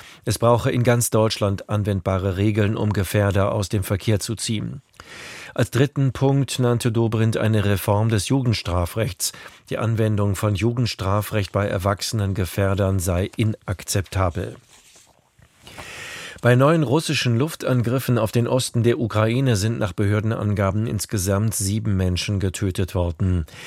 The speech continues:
Es gab zudem mehr als zwanzig Verletzte.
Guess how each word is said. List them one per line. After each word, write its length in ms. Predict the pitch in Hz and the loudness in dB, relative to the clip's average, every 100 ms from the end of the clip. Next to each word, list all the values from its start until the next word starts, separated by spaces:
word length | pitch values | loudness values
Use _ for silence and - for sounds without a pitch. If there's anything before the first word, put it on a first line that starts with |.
| - - - - | -16 -16 -14 -6
Es 160 | 104 | -4
gab 220 | - 101 - | 0 -2 -2
zudem 340 | 107 101 95 | -2 0 0
mehr 140 | 98 | -2
als 160 | - - | -2 -6
zwanzig 420 | - 95 90 95 | -4 -4 -4 -4
Verletzte. 640 | - 107 117 - - 110 | -2 0 0 -2 -6 -10